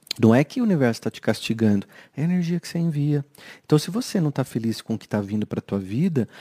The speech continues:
começa hoje a pensar o que você tá mandando. "Ah, William, pode ser em algum campo da vida?" Claro que pode. Se você tá com um problema muito no campo financeiro, examina qual é a sua relação com o dinheiro,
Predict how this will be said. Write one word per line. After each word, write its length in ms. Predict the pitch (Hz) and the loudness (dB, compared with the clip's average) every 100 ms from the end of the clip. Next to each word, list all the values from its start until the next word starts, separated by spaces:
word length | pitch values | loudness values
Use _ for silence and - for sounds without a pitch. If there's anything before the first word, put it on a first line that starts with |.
| - | -8
começa 440 | - 120 196 - 160 | 2 4 4 4 4
hoje 300 | 151 147 135 | 4 4 2
a 60 | |
pensar 560 | - - 226 254 - 160 | 0 2 2 2 0 0
o 40 | |
que 120 | 175 | 0
você 120 | - 170 | -2 -2
tá 140 | 180 | 0
mandando. 600 | 180 190 190 123 101 90 - _ - - - | 0 0 2 2 0 -4 -12 _ -20 -18 0
"Ah, 120 | 190 | 4
William, 280 | 202 190 180 | 6 4 2
pode 260 | - 302 | -2 -6
ser 120 | - 160 | -2 0
em 80 | |
algum 240 | 147 135 143 | 0 0 -4
campo 400 | 139 127 120 - | -2 -2 -2 -4
da 140 | 110 | -4
vida?" 340 | 107 165 143 127 - | -2 -2 -2 -6 -6
Claro 320 | 214 254 294 | -4 -2 -4
que 140 | - | -6
pode. 460 | - - 123 98 - - - - | -4 2 2 2 -6 -20 -20 -12
Se 100 | - | -6
você 180 | 240 294 | -4 0
tá 120 | 202 | 0
com 100 | 175 | 0
um 20 | |
problema 380 | 147 135 120 117 | 0 2 4 4
muito 260 | 135 170 | 2 0
no 80 | 143 | -4
campo 360 | 131 - 113 - | -4 -4 -4 -6
financeiro, 840 | - 110 104 101 - 156 147 104 - | -6 -2 -2 -4 0 4 4 2 -4
examina 420 | 123 131 151 170 | -2 0 0 -2
qual 380 | - 175 202 185 | 0 2 4 4
é 100 | 170 | 2
a 60 | |
sua 160 | 180 180 | 0 0
relação 480 | 165 165 - 151 165 | 0 0 -2 -6 -4
com 240 | - 170 | -4 -4
o 40 | |
dinheiro, 640 | 185 170 190 175 165 160 | -2 -2 0 4 4 4